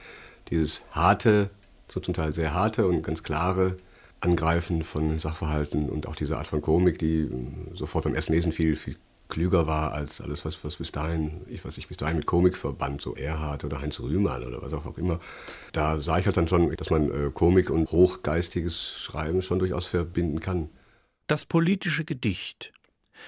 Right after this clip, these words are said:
Speaker 2: Angenommen den höchst unwahrscheinlichen Fall, dass bei Erscheinen dieser Titanic Schnee liegt im Reformstau Deutschland. Wies und Auen liegen weiß, Mützen über roten Ohren,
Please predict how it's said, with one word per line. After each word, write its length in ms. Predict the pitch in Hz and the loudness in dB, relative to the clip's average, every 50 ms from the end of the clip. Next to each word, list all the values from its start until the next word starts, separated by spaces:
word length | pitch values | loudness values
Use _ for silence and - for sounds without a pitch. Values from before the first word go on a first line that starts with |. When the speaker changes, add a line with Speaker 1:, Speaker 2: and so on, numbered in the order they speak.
| - - | -10 -4
Speaker 2:
Angenommen 540 | - 151 160 175 165 170 170 170 165 165 165 | -2 0 0 2 2 2 2 4 4 4 4
den 160 | 156 151 143 | 4 2 2
höchst 260 | 135 156 151 - - 247 | 2 2 0 -2 0 0
unwahrscheinlichen 640 | 190 175 151 131 117 - 127 117 113 104 113 107 | 0 2 2 0 0 0 -2 -2 -2 -2 -2 -4
Fall, 340 | - - 127 127 135 139 139 | -2 -2 0 0 0 0 0
dass 160 | 131 123 - | 0 -2 0
bei 140 | - 113 113 | 0 -2 -2
Erscheinen 480 | - 110 - - 120 117 120 117 113 | -2 -4 -2 0 0 2 2 2 0
dieser 240 | 127 143 135 139 113 | 0 0 -2 -2 -2
Titanic 520 | - 110 101 - 104 104 104 110 110 110 - | -2 -4 -4 -2 0 0 0 0 0 0 -2
Schnee 380 | - - - 127 131 127 123 | -2 0 2 4 4 6 6
liegt 580 | 107 98 95 95 92 - - - - - - - - | 4 4 2 0 0 -4 -8 -10 -8 -8 -8 -6 -4
im 240 | 107 95 95 95 | -2 -2 0 0
Reformstau 960 | - 95 95 98 - - 110 104 98 92 85 - - - - - 92 92 80 80 | -2 -2 -2 -4 -4 -2 -2 -2 -2 -2 -6 -6 -8 -8 -4 -4 -4 -4 -4 -6
Deutschland. 760 | - 92 87 92 - - - 92 78 69 - - - - _ _ _ _ _ _ _ _ _ _ _ _ _ _ _ _ _ _ _ _ _ _ _ _ _ _ _ - | -6 -6 -6 -6 -6 -8 -8 -8 -10 -12 -14 -18 -20 -20 _ _ _ _ _ _ _ _ _ _ _ _ _ _ _ _ _ _ _ _ _ _ _ _ _ _ _ -4
Wies 600 | 110 123 147 156 156 156 - - - - - - | 0 2 4 4 4 4 2 -2 -6 -8 -10 -8
und 260 | - - 120 - - | -4 -6 -4 -2 -2
Auen 380 | 107 107 110 110 117 117 120 117 | -2 0 2 2 2 2 2 0
liegen 280 | 113 117 113 120 110 | 0 -2 -2 -2 -2
weiß, 640 | 104 98 95 95 92 95 92 - - - - - - _ _ - _ _ _ _ _ _ _ _ _ - | 0 0 0 -2 -2 -4 -6 -10 -14 -16 -18 -18 -20 _ _ -20 _ _ _ _ _ _ _ _ _ 2
Mützen 560 | 143 165 170 170 - - - - 135 123 123 | 4 4 2 0 -2 -8 -4 0 0 0 2
über 200 | 127 117 110 113 | 0 0 0 0
roten 340 | 107 110 120 120 - 120 - | 0 0 -2 0 -2 -2 0
Ohren, 600 | 120 113 120 123 120 110 107 104 98 95 95 | 2 2 2 2 2 0 0 0 0 0 -2